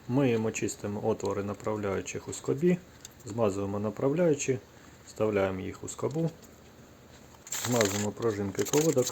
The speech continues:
чистимо посадкові місця і встановлюємо пружинки на скобу. Змазуємо антискрип,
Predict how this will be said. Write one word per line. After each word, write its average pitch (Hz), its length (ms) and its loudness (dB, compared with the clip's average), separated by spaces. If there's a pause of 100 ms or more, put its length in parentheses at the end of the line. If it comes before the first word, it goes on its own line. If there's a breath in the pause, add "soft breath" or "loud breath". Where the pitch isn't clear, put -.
(1000)
чистимо 113 440 0
посадкові 107 560 -2
місця 131 460 -4 (180)
і 110 60 -4
встановлюємо 113 580 0
пружинки 101 500 -4
на 90 120 -4
скобу. - 340 -8 (1400)
Змазуємо 104 540 0
антискрип, 175 560 -2